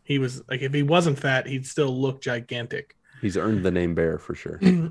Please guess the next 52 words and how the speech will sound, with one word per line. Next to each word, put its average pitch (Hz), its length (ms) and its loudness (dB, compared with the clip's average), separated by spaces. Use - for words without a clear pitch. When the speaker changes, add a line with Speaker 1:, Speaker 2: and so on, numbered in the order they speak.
Speaker 1:
Uh, 143 160 6
but 143 120 4
my 156 100 6
mom 185 220 8
calls 160 200 6
him 147 100 4
Baby 139 300 6
Bear, 123 200 0
and 139 120 2
my 233 100 6
mom 151 380 6
could, 135 240 -4
<sighs> - 180 -16
man, 131 260 -4
my 269 100 2
mom 139 240 4
could 143 120 0
only 135 160 2
weigh 131 180 0
about 123 220 2
a 123 40 -6
hundred 123 260 -4
thirty 123 260 -6
pounds, 127 360 -4
I 127 60 -2
feel 127 220 -4
like. 127 240 -4
<laughs> - 140 -20
I 135 140 0
mean, 170 160 6
like, 202 140 6
like, 170 140 4
they're 196 160 10
the 160 100 8
Speaker 2:
<laughs> 175 180 2
Speaker 1:
same 151 240 6
weight, 147 360 4
you 156 80 4
know, 160 320 6
and 147 140 0
he's, 156 180 6
like, 139 160 4
sitting 156 260 0
on 139 120 4
her 139 120 2
lap. 131 360 0
She's 160 180 0
a 143 120 10
really 139 220 8
tiny 139 300 4
little 135 200 6
woman. 139 300 2